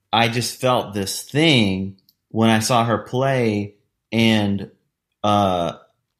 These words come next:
shortly after that, uh, both of our mutual friend, Johnny Fritz, I was making a record with him,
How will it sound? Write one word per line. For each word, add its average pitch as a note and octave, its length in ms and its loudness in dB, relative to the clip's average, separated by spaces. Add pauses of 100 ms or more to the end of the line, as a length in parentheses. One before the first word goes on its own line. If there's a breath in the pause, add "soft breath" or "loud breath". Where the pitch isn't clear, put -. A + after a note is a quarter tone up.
(120)
shortly B2 680 2
after B2 500 0
that, G2 480 -2 (120)
uh, F#2 380 -2 (200)
both A#2 380 2
of A2 100 2
our A2 160 4
mutual G#2+ 420 0
friend, G#2 340 -2
Johnny G#2 320 0
Fritz, - 920 -2
I A2 120 2
was G#2 200 0
making A2 360 0
a F#2+ 80 -4
record G2 600 -4
with F#2 180 -10
him, G2 600 0